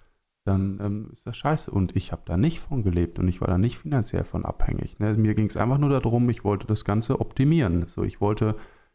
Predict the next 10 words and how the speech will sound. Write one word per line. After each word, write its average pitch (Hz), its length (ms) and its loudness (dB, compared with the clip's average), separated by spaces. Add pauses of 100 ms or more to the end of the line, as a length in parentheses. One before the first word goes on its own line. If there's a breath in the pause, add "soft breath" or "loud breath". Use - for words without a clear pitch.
(100)
den 104 120 4
größtmöglichen 127 840 2
Output - 560 -2
aus - 240 -2
meiner 101 240 2
Arbeit, 110 460 0 (100)
die 101 60 0
ich - 180 -4
reinstecke, 101 480 0
machen. 120 340 2